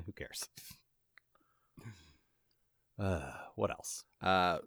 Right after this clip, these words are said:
Speaker 2: Joker's holed up at the Funny Bone Shipping, which I'm pretty sure is the last, uh, humor-based building in town.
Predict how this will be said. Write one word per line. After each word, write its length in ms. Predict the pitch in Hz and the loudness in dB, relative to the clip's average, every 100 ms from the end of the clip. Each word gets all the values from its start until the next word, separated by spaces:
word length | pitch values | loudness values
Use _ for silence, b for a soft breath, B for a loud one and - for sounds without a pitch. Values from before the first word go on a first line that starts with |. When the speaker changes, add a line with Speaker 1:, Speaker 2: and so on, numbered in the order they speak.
| _ - _ _ _ _ _ - | _ -20 _ _ _ _ _ 6
Speaker 2:
Joker's 400 | 139 135 139 - | 8 10 8 8
holed 220 | 143 127 | 8 10
up 140 | 127 - | 10 10
at 120 | 95 | 6
the 180 | 110 95 | 4 4
Funny 360 | - 139 139 | 4 6 8
Bone 260 | 127 117 110 | 8 8 6
Shipping, 420 | - 123 - 95 | 4 2 4 2
which 160 | 95 - | 4 2
I'm 100 | 107 | 8
pretty 180 | 143 131 | 8 8
sure 160 | 139 | 8
is 120 | 123 104 | 8 8
the 140 | 120 | 4
last, 560 | 107 120 120 120 - - | 8 12 12 10 6 8
uh, 220 | 113 98 | 8 8
humor-based 760 | 85 139 127 117 110 110 - 101 | 6 4 6 6 8 6 6 4
building 340 | 117 113 107 | 6 8 6
in 100 | 104 | 4
town. 400 | - 117 101 95 | 6 6 6 2